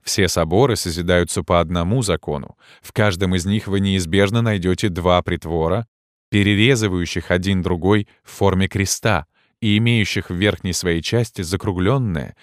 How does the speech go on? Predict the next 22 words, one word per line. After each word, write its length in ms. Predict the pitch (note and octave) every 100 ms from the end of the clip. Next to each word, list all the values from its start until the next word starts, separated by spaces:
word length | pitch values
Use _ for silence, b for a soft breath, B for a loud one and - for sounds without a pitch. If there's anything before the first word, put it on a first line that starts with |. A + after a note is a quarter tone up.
| b
в 80 | F#2
виде 320 | F#2 G#2+ G#2
навеса 540 | G2 F2+ G2+ B2 - - _ -
место 400 | F#2+ G2+ - G2+
для 160 | F#2+
хора. 440 | F2 - D#2+ C#2+ - _ B B
Найдёте 540 | F#2+ A2 B2 E3+ F3+ C#3+
пределы 640 | B2+ A#2 G#2 C#3+ B2 - _ b
для 220 | G#2 G2
внутренних 520 | G2 A2 A2 A#2 G#2
процессий 640 | - F#2 - F2 F2 A#2+
или 320 | A#2 B2 E3
для 160 | E3 C#3
устройства 560 | A#2 - G2+ G2 - B2+
в 80 |
них 160 | G#2+ F2+
часовен. 580 | - A#2 A#2+ E2 A#1 - _ _ _ _ _
Это 200 | G#2+ G#2+
своего 400 | G#2 G2 G2 F#2+
рода 180 | G2 F#2+
боковые 480 | F2+ - G2+ G2+ G#2
ходы, 540 | - A#2+ B2+ A2 B1+